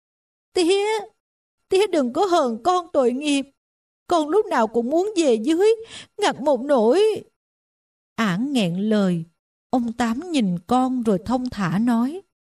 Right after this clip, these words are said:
"Thương con không hết, lẽ đâu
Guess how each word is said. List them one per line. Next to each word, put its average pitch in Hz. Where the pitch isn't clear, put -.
"Thương 214
con 208
không 220
hết, 269
lẽ 190
đâu 233